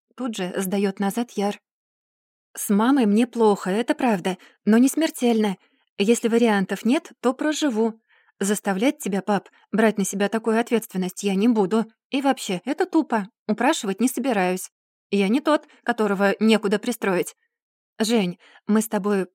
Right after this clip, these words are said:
потом это ещё обсудим, хорошо?» — говорит папа. «Пусть всё уладится сначала». Я откидываюсь на спинку стула и напеваю про себя. «Привет, ромашки». В этот момент понимаю, что выросла, мама и папа больше не видятся мне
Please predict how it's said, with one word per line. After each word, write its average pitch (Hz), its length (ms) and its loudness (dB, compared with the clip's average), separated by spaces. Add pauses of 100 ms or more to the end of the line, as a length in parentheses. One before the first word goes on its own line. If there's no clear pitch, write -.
(140)
потом 349 300 2
это 247 160 -2
ещё 196 240 -4
обсудим, 185 400 -4
хорошо?» — 233 340 -2 (400)
говорит 190 340 -6
папа. 190 300 -4 (380)
«Пусть 269 440 -6
всё 208 200 -4
уладится 233 440 -2
сначала». 185 560 -4 (200)
Я 202 180 -2
откидываюсь 196 400 -4
на 214 80 -4
спинку 226 300 -4
стула 311 320 -2
и 247 260 -2
напеваю 208 480 0
про 190 140 -8
себя. 190 340 -6 (400)
«Привет, 254 580 -2
ромашки». 202 920 -2 (500)
В 196 100 0
этот 196 220 -2
момент 220 360 2 (200)
понимаю, 220 340 0
что 214 240 -4
выросла, 196 760 -2
мама 185 280 -4
и 196 40 -4
папа 233 340 -2 (240)
больше 220 300 0
не 208 160 2
видятся 233 360 -2
мне 185 260 -4